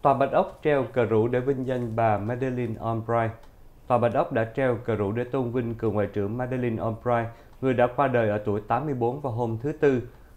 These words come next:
Bà Albright sinh ra ở, sinh ra ở Tiệp Khắc vào ngày mười lăm tháng năm năm một nghìn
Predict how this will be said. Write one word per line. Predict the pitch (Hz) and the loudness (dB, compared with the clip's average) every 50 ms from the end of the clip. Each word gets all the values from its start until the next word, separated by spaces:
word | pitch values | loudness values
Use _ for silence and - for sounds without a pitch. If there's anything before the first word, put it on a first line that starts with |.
| - - - | -20 -10 -4
Bà | 123 127 | 0 0
Albright | 123 90 127 135 127 - 139 135 135 131 127 | 2 2 2 0 0 0 2 2 2 2 2
sinh | 123 - 147 135 135 | -2 -4 -4 -2 -2
ra | 135 123 - - - | -4 -4 -6 -8 -8
ở, | - 113 107 107 - - - - - - | -4 -2 -2 -2 -4 -8 -20 -20 -20 -12
sinh | - - 143 131 | -6 -6 -4 0
ra | 143 123 | 0 0
ở | 113 | 0
Tiệp | 113 - 117 110 - | 0 0 -4 -4 -4
Khắc | - 160 196 - | -4 -6 -4 -2
vào | 147 127 | -2 -2
ngày | 113 113 110 104 | 0 0 0 0
mười | 104 107 110 | 0 0 0
lăm | 117 123 120 113 110 | 2 0 0 -2 -4
tháng | 127 147 151 | -6 -6 -4
năm | 139 123 120 | -4 -4 -2
năm | 117 117 117 | -4 -4 -2
một | 113 | -2
nghìn | 110 104 | -2 -2